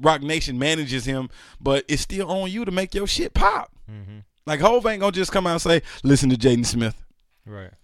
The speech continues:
Speaker 1: But he'll let you name drop him all day. You know,
Speaker 2: Mm-hmm.
Speaker 1: Hov will let you name drop him in his records.
Speaker 2: Yeah, for
Speaker 1: So I
Speaker 2: sure.
Speaker 1: th-, I just, like, I can appreciate that. Like, Cole did it.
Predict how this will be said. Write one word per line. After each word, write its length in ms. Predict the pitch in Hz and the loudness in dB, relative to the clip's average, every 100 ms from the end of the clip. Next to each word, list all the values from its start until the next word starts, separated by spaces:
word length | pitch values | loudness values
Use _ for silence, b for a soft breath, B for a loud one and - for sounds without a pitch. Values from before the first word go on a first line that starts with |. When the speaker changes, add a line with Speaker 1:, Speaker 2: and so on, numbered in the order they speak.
| _ _ _ _ _ _ 147 | _ _ _ _ _ _ 8
Speaker 1:
But 300 | 202 - - | 10 8 6
he'll 220 | 185 196 | 6 8
let 180 | 202 208 | 6 4
you 80 | |
name 260 | 175 202 240 | 6 6 6
drop 220 | 175 170 | 4 4
him 160 | 165 175 170 | 4 4 8
all 220 | 175 175 | 10 10
day. 220 | 214 202 | 8 6
You 160 | 175 185 | 6 8
know, 100 | 175 | 12
Speaker 2:
Mm-hmm. 80 | 208 | 12
Speaker 1:
Hov 140 | 220 | 12
will 80 | 190 | 8
let 180 | 233 - | 6 4
you 80 | |
name 320 | 180 220 302 226 | 6 6 6 6
drop 240 | 208 196 | 6 6
him 80 | 190 | 4
in 80 | 190 | 0
his 140 | 185 | 4
records. 420 | 262 - - - | 6 6 2 -8
Speaker 2:
Yeah, 160 | 104 95 | -10 -12
for 180 | - 80 | -12 0
Speaker 1:
So 120 | - | 2
I 40 | |
Speaker 2:
sure. 60 | - | 4
Speaker 1:
th-, 140 | 247 | 2
I 60 | 226 | 0
just, 180 | 214 220 | -2 0
like, 220 | 214 - | -2 0
I 120 | 226 | -4
can 140 | - 220 | -2 -4
appreciate 560 | - - - 139 160 | -2 -2 0 0 -2
that. 160 | 127 120 | -2 -2
Like, 300 | 135 147 - | 0 0 6
Cole 300 | 220 214 190 | 8 8 8
did 220 | 147 | 4
it. 80 | 131 | 0